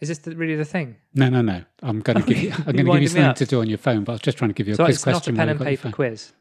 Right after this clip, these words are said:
Speaker 2: It's La Paz. So, <laughs> so, no, it's not a pen and paper
Speaker 1: Okay,
Speaker 2: quiz.
Speaker 1: what do I need to do?
Speaker 2: I want
Speaker 1: 'Cause you
Speaker 2: you,
Speaker 1: know me and instructions.
Speaker 2: you've got one minute from
Speaker 1: Uh-huh.
Speaker 2: the time I say go
Speaker 1: Yeah.
Speaker 2: to give me a, a good, clear definition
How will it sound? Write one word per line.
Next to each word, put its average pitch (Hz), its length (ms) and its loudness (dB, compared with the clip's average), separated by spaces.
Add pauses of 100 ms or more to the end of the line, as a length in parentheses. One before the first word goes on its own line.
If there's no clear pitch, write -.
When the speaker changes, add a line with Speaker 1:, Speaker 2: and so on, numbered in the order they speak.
Speaker 2:
It's - 120 -18
La 127 80 -2
Paz. 104 380 -12 (540)
So, 139 540 2 (580)
<laughs> - 560 -6
so, 120 220 2 (520)
no, 107 120 -2
it's 101 100 -8
not 107 140 -2
a - 20 -10
pen 107 140 -6
and 104 100 -4
paper 107 140 -2
Speaker 1:
Okay, 135 100 0
Speaker 2:
quiz. 120 80 2
Speaker 1:
what 151 60 2
do 151 80 0
I - 20 -2
need 147 160 -4
to - 80 -18
do? 117 220 -10
Speaker 2:
I 143 60 2
want 151 260 2
Speaker 1:
'Cause 247 80 -2
you 165 80 6
Speaker 2:
you, 160 60 4
Speaker 1:
know 151 120 2
me 131 120 -8
and 120 80 -10
instructions. - 680 -12
Speaker 2:
you've 160 220 6
got 160 180 2
one 175 320 6
minute 139 380 2
from 143 80 -10
Speaker 1:
Uh-huh. 135 160 0
Speaker 2:
the 123 40 2
time 139 260 0
I 123 100 0
say 123 260 -4
go 117 360 -6
Speaker 1:
Yeah. 131 120 -8 (120)
Speaker 2:
to - 100 -8
give 147 220 0
me 123 380 -2 (560)
a, 135 240 -2 (120)
a 160 80 -6
good, 170 360 2 (120)
clear 165 380 2
definition 139 800 -4